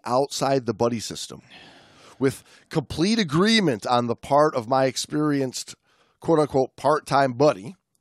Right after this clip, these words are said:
using my breath to control my buoyancy or making a one hundred and forty foot wall or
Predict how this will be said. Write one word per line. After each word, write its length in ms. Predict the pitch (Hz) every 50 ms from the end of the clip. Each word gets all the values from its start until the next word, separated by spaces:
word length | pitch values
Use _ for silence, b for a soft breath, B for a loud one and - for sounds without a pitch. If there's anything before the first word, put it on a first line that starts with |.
| B B B B 185 160 B
using 420 | - 135 175 208 220 185 208 185 160
my 180 | 165 170 180 180
breath 440 | 123 113 131 160 165 151 120 -
to 100 | - 147
control 480 | - - 135 - - - 139 139 147 151
my 220 | 143 143 147 151 156
buoyancy 680 | 143 135 143 151 143 131 117 - - 101 98 95 113 -
or 220 | 151 151 147 143 131
making 400 | 135 151 170 175 - 180 170 160
a 100 | 151 135
one 340 | 127 113 117 139 156 175 165
hundred 300 | 160 170 170 180 170 156
and 120 | 151 135 -
forty 400 | - 170 165 165 160 156 160 147
foot 280 | - - 151 165 -
wall 720 | 127 107 117 131 151 160 156 139 127 120 113 113 117 117 110
or 120 | 110 104